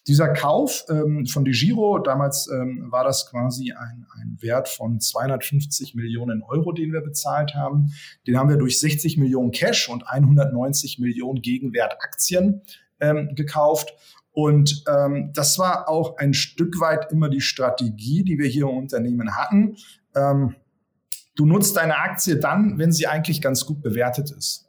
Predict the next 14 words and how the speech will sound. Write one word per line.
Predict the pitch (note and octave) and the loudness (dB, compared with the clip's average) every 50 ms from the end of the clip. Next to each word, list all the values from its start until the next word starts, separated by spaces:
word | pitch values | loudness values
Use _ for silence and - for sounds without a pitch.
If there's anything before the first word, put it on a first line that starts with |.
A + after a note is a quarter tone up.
| - | -10
und, | C3+ C3 C3 C3 C3 B2 B2 - | -6 -4 -2 0 -2 -2 -4 -2
äh, | C3+ B2 B2+ B2+ B2+ | -2 0 0 0 0
anstatt | - B2+ - - D#3 D3 D3 - | -2 -4 -2 -2 -2 -2 -4 -4
Cash | - C#3+ C#3+ - - | -4 -4 -4 -4 -6
zu | - - C#3 | -8 -8 -6
nutzen. | A#2 G#2+ G2+ - - - - - _ - | -6 -6 -8 -10 -14 -14 -16 -20 _ -20
Und, | - G#2+ G#2+ A2+ A#2 - - | -20 -20 -18 -18 -16 -14 -10
äh, | A#2+ A2 A2 A2 A2 A2 | -8 -8 -8 -8 -10 -10
wie | A2+ | -8
es | A2 - | -8 -6
so | - | -6
schön | - - B2+ A2 | -6 -4 -2 -2
heißt, | A2 B2+ C3+ C3+ - - | 0 0 0 -2 -2 -4
äh, | - | -6